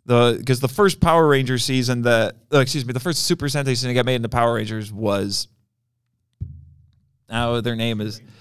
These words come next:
Zyuranger, yeah. Caffeine hasn't kicked in yet. Sorry. <laughs> It's Zyuranger. I was trying to come up with the full title, uh, but, you know, but I'm like, "No, I just need the last part." Zyuranger, which was from nineteen ninety-two. So that was well into it.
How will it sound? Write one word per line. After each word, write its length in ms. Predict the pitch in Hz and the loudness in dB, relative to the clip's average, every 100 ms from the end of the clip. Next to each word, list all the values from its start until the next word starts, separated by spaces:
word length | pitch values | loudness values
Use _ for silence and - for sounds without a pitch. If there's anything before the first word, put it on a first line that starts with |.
| - | -4
Zyuranger, 520 | 131 240 170 139 123 | 2 4 6 4 2
yeah. 260 | 123 127 98 - - - - - _ _ | 2 2 0 -10 -20 -20 -20 -20 _ _
Caffeine 400 | - 135 131 123 | -2 -2 0 -2
hasn't 240 | 117 110 104 | -2 -4 -4
kicked 240 | 104 104 | -6 -6
in 120 | 101 | -10
yet. 200 | 80 76 - | -10 -14 -16
Sorry. 300 | - 131 - - - | -4 -2 -2 -6 -20
<laughs> 200 | - - | -20 -4
It's 120 | 127 185 143 147 131 131 | 2 4 4 4 2 4
Zyuranger. 560 | 220 143 117 101 92 | 4 4 2 -2 -10
I 240 | - _ - | -14 _ -8
was 100 | 117 | -4
trying 240 | 151 139 | -2 0
to 80 | 120 | 0
come 160 | 135 120 | 0 -2
up 100 | 120 | -2
with 140 | 113 | -4
the 100 | 110 | -4
full 220 | - 107 | -4 -4
title, 500 | 104 98 98 90 82 110 - | -4 -6 -6 -10 -14 -18 -14
uh, 120 | 95 | -12
but, 240 | - 92 - | -10 -10 -12
you 80 | 87 | -16
know, 320 | 78 - 98 | -14 -12 -8
but 120 | 104 | -6
I'm 80 | 101 | -4
like, 100 | 101 | 0
"No, 120 | 127 | 2
I 100 | 120 | 2
just 180 | 110 113 | 0 -6
need 100 | 107 | -6
the 80 | 98 | -8
last 260 | 98 98 | -10 -12
part." 200 | - - - _ _ _ - | -16 -20 -20 _ _ _ -6
Zyuranger, 460 | 127 160 135 110 117 | 2 4 4 2 0
which 160 | 113 | -2
was 120 | 110 - | -4 -8
from 380 | - 117 110 | -4 -2 0
nineteen 480 | 107 113 113 113 117 | 0 0 -2 -4 -4
ninety-two. 800 | 110 110 98 - - - 101 65 - | -2 -2 -4 -8 -4 -2 -2 -4 -6
So 280 | 120 110 | -2 0
that 220 | 98 - 117 | 4 2 2
was 180 | 104 - | -6 -6
well 680 | 120 120 147 170 151 127 | -6 0 4 4 4 2
into 420 | 123 110 113 71 | 0 -2 -6 -12
it. 100 | 65 | -16